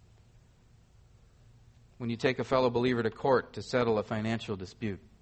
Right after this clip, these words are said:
Another sign is that the love of money is there when you don't give cheerfully or you don't give at all. Or when you give only in the prosperous times, or when you view your offering like a bill, or a payment. We had a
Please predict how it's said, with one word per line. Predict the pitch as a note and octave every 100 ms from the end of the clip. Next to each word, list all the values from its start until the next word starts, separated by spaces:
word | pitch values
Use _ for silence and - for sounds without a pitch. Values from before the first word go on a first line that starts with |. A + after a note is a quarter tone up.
| - - - - - - _ _ - - - - - - - -
Another | - D#3
sign | D#3 - D#3+ D#3+ D#3
is | B2
that | D3 C#3+ - - - - - - - -
the | -
love | B2 D3+
of | C#3
money | C3+ D3+ D3+
is | B2+
there | C3+ D3+
when | D3+
you | C#3
don't | C3+ D#3+ D#3+
give | D3+ F3+ D3
cheerfully | - G3 F#3+ D#3+ A#2
or |
you | B2
don't | C3+ F3+ D#3
give | F#3+
at | F#3+
all. | G3 A#3+ F#3+ B2 - - - - - - - - - - - - - _ -
Or | C#3+
when | E3
you | E3+
give | C#3 F3+ G3
only | F3+ F#3 F#3
in | F3+
the | D#3+
prosperous | - F3+ F3 F3 C#3+
times, | - D3+ B2 A#2
or | B2+
when | C#3 D3+
you | D3
view | F3
your | G3 F3 E3
offering | F3+ F3+ F3 D3+
like | D3 C#3+
a |
bill, | B2+ F#3 D#3+ G#2 - -
or | C#3
a | C#3+
payment. | F#3+ F#3+ D3+ G#2 - -
We | C#3
had | D3+ D3+
a | C3+